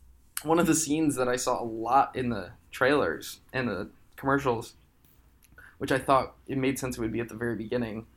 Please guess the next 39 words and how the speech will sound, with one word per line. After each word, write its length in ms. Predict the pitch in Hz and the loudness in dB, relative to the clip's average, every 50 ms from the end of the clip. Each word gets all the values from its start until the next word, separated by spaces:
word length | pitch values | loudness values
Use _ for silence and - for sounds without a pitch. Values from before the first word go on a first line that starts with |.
| - - - _ - _ _ _ _ _ _ _ _ _ _ - - | -20 -20 -20 _ -20 _ _ _ _ _ _ _ _ _ _ -14 -2
was 320 | - 131 123 117 - - - - | -2 0 0 0 -2 -4 -4 2
cut 260 | - 151 139 - - | 6 6 6 6 6
entirely. 540 | 123 120 117 - 131 143 165 175 180 185 180 | 0 -4 -2 2 2 2 2 2 0 0 -2
It's 160 | 165 165 - | -2 -2 -4
the 80 | - 123 | -6 -6
scene 240 | - - 165 156 151 | -4 -2 -2 0 2
when 120 | 143 135 | 2 2
he's 160 | 139 143 143 | 2 0 0
in 80 | 139 127 | 0 -4
the 60 | 113 107 | -2 0
Iron 220 | 131 135 131 127 | 0 0 0 -2
Spider 300 | 127 - 123 127 131 131 | -2 0 0 2 2 0
suit 280 | 131 - - 139 139 139 | -2 -2 0 0 0 0
and 80 | 95 120 | 0 -4
he's, 100 | 127 120 | -4 -4
like, 160 | 117 110 - | -6 -6 -6
fighting 460 | - - 120 127 127 131 127 127 123 | -6 -4 -2 -2 -2 -2 -2 -4 -4
bad 280 | - 117 117 123 127 123 | -2 4 4 4 4 6
guys 360 | 127 127 127 127 127 131 127 131 | 6 6 6 6 6 4 2 0
or 60 | 127 | 0
whatever 260 | 123 127 131 123 127 | 2 2 2 2 0
and, 120 | 127 123 123 | 0 0 -2
like, 140 | 123 120 | -4 -6
strings 340 | - - - 135 135 135 131 | -6 -4 -2 0 0 0 0
them 140 | 131 127 123 | 0 0 2
up 280 | 123 127 127 127 - 127 | 2 2 2 0 -2 -4
and 120 | 120 120 | -2 -2
he's, 120 | 120 120 - | -2 -2 -2
like, 140 | 117 120 - | -4 -4 0
talking 300 | - 117 - - 131 123 | 0 0 0 0 -4 -6
with 100 | 123 - | -6 -8
the 60 | 110 | -10
cops. 560 | - - 123 120 127 135 135 - - - - - - - - - - - - - - - - - _ _ _ | -6 -2 2 2 2 2 0 -2 -8 -12 -14 -16 -20 -20 -20 -20 -18 -16 -16 -16 -18 -18 -20 -20 _ _ _
That 180 | - 139 139 - | -2 -2 0 0
scene 220 | - 160 147 143 | 2 4 4 6
was 200 | 135 131 123 117 | 4 4 0 -2
completely 500 | - - 123 120 - 156 143 - 117 123 | -6 -6 -8 -4 0 2 2 4 4 6
absent, 500 | 120 123 131 127 - - - 92 90 - - - | 8 8 6 6 4 -2 -6 -6 -6 -8 -10 -8
which, 460 | - 82 - - - - - - - | -8 -8 -6 -6 -8 -8 -8 -10 -12